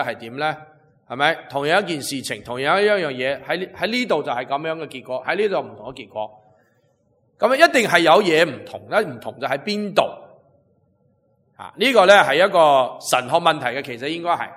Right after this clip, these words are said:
噉我呢，就研究呢，福音書裏邊呢，耶穌行神蹟好多，耶穌行好多神蹟啊。尤其是呢，我係要關心嘅就係人病嘅時候，神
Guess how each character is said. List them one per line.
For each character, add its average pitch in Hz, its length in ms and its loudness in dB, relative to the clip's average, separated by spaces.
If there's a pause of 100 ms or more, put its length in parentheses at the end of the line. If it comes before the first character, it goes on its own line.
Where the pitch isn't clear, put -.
(1080)
噉 285 200 0
我 262 120 4
呢， 269 180 6
就 170 200 4
研 143 240 -4
究 185 200 8
呢， 202 180 6
福 247 160 2
音 240 80 8
書 233 300 2
裏 185 140 2
邊 160 140 0
呢， 160 120 2
耶 135 160 -4
穌 226 180 2
行 117 200 -4
神 107 220 -8
蹟 147 180 -4 (360)
好 127 100 -8
多， 160 300 6
耶 120 100 -8
穌 151 140 0
行 110 120 -2
好 120 80 -12
多 151 140 -6
神 120 180 -10
蹟 131 160 -6
啊。 117 180 -4 (1040)
尤 185 200 8
其 185 200 4
是 185 180 4
呢， 233 80 8 (140)
我 175 160 6
係 165 240 2
要 151 80 -6 (100)
關 233 280 6
心 233 160 2
嘅 220 180 0
就 156 100 -4
係 147 120 -4
人 117 320 -10
病 180 80 0 (260)
嘅 139 40 -6
時 117 200 -12
候， 113 200 -4
神 110 220 -6